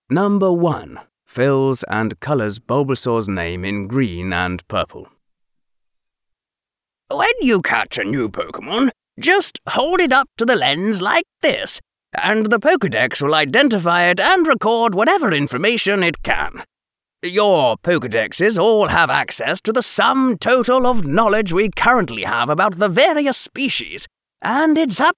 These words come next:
to you to catch as many Pokémon as possible to help us gather new information on them. The more you catch, even among the same species,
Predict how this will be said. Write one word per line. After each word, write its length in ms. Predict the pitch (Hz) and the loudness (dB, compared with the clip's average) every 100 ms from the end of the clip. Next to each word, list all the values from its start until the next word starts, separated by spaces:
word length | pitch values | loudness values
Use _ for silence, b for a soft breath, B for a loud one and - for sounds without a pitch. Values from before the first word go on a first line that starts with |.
| _ | _
to 140 | - | 2
you 640 | 294 254 339 440 240 123 110 | 4 6 6 6 4 0 -6
to 120 | - | -4
catch 300 | 220 226 - | 0 0 0
as 140 | 214 | -2
many 360 | 185 240 440 466 | 2 4 4 4
Pokémon 520 | 247 226 233 233 233 | 2 -2 -2 0 2
as 120 | 208 | 0
possible 640 | - 247 294 185 190 214 190 | -2 -2 0 2 2 2 2
to 140 | 185 | 0
help 280 | 180 226 190 | 2 2 2
us 220 | 214 170 | 0 0
gather 340 | 139 214 226 | 0 2 2
new 540 | 233 262 330 494 370 220 | 0 -2 2 4 4 0
information 640 | 214 - 131 185 - 170 | -6 -6 -2 -2 -2 -2
on 220 | 147 127 92 | 0 -2 -4
them. 180 | 80 - - _ _ _ _ _ _ | -10 -12 -18 _ _ _ _ _ _
The 180 | 90 85 | -6 -4
more 340 | 110 147 101 | -2 0 0
you 200 | 87 85 | -2 -6
catch, 480 | - 359 113 - - - _ _ _ | -4 0 0 0 -4 -6 _ _ _
even 380 | - 392 - 98 | 2 4 4 0
among 420 | 101 147 247 233 | 0 2 2 2
the 100 | 135 | 0
same 280 | 123 240 202 | 0 0 2
species, 560 | 143 - 330 - 170 | 0 0 0 0 -2